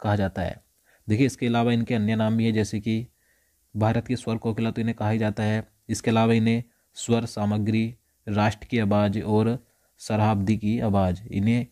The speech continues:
इन नामों से पुकारा जाता है। और देखिए, मैं आपको बता दूं, भारत की स्वर कोकिला तो सरो-, लता मंगेशकर जी को कहा जाता है,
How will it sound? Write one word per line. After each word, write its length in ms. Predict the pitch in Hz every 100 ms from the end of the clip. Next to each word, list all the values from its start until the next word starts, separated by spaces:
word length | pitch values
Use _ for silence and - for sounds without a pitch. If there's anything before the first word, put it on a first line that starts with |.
| -
इन 140 | 104
नामों 320 | 117 104 98
से 220 | 95 104 120 -
पुकारा 260 | - 104
जाता 260 | 95 92 92
है। 140 | 87 - - _ _ -
और 60 | 113
देखिए, 220 | 123 135
मैं 100 | 127
आपको 200 | 120 123
बता 200 | 107 113
दूं, 200 | 107 123 _ _ _ _ 107
भारत 320 | 107 120 151
की 140 | 135
स्वर 260 | 123 - 113
कोकिला 360 | 113 113 117 113
तो 120 | 120
सरो-, 600 | - 107 104 - 110 107
लता 240 | 113 110
मंगेशकर 440 | 113 107 110 107 107
जी 120 | 104
को 120 | 113
कहा 200 | 110 107
जाता 240 | 107 107 110
है, 180 | 110